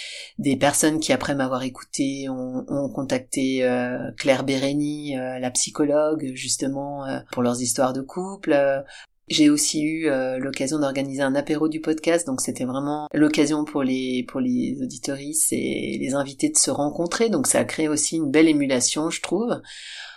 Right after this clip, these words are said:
Donc voilà, ouais, il y a eu effectivement des échanges, et ça, c'est les échanges, euh, dont moi j'ai connaissance, donc il y en a peut-être eu d'autres, euh, que j'ignore. Un petit mot pour celles et ceux qui t'écoutent. Merci beaucoup, merci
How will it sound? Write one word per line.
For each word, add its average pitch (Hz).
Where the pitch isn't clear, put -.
Donc 151
voilà, 135
ouais, 135
il 143
y 135
a 131
eu 135
effectivement 131
des 135
échanges, 160
et -
ça, 139
c'est 135
les 127
échanges, 139
euh, 135
dont 135
moi 151
j'ai 131
connaissance, 127
donc 135
il 143
y 135
en 123
a 127
peut-être -
eu 131
d'autres, -
euh, -
que -
j'ignore. -
Un 170
petit 208
mot 190
pour -
celles 170
et 143
ceux -
qui -
t'écoutent. -
Merci 208
beaucoup, 185
merci 160